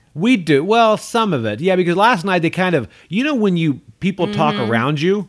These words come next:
Speaker 2: Yeah.
Speaker 1: Because we, last night we played Pandemic, uh, Season one. We'll
Speaker 2: Yeah.
Speaker 1: talk, talk about it in a second. But people were talking about Black Adam around us and saying certain things, thinking they're being cryptic.
Speaker 2: Mm-mm.
Speaker 1: And it's like, okay, well, that's,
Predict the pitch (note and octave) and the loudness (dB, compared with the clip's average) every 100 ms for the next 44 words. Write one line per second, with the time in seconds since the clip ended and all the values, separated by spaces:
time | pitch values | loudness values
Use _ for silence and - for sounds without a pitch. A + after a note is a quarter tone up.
0 | _ F3 A#2+ C3+ - - B2 - D#3+ D#3 | _ -10 -10 -12 -18 -18 -16 -12 -4 -2
1 | D#3+ A3+ - - D#3+ F3+ F#3 E3+ D#3+ D#3+ | 0 -2 -6 -8 -2 -2 0 -2 0 -2
2 | B2 C#3+ C#3+ C3 A#2 A#2+ A#2 G#2+ D3 D3 | -2 -2 -2 -2 -4 -6 -6 -4 -4 -2
3 | C#3+ G#2 G2+ C#3+ D#3 A2 A2 - B2+ B2 | -2 -4 -4 -6 -6 -8 -12 -12 -6 -6
4 | B2+ C#3 A2 G2 - - - - G2+ C#3+ | -6 -6 -6 -8 -12 -20 -20 -10 0 0
5 | A#2 E3+ F3+ A3 G3 F3 E3 D3+ C3 D3 | 2 -4 0 0 2 -2 0 -2 0 0
6 | C#3+ D3 C#3 A#2+ G#2+ B2+ B2+ A#2 F2+ - | 0 -2 -2 -2 -2 0 0 -2 -4 -10
7 | - - _ _ _ - C#3 C#3 A#2+ - | -18 -20 _ _ _ -8 -2 -2 -4 0
8 | G#3 G#3 E3+ D3 - F3 D3 A#2+ D3+ A#2+ | 4 4 2 -2 2 2 0 -4 -2 -2
9 | G2+ F2+ - _ _ - A#3 A3+ A#3 G3 | -4 -12 -20 _ _ -2 0 2 2 4
10 | E3+ D3+ B2 F3 - A#2 G2 - G3 F#3+ | 4 2 0 -2 0 -4 -6 -10 -20 -20
11 | - D3+ D#3 D#3 D3+ C#3+ D#3 E3+ D#3 C#3+ | -10 -2 2 2 0 -4 -4 2 2 2
12 | - E3 F3+ B2 A2+ A#2+ A2+ A#2 B2 A2 | 0 -2 0 -2 0 0 -2 -4 -8 -8
13 | - | -18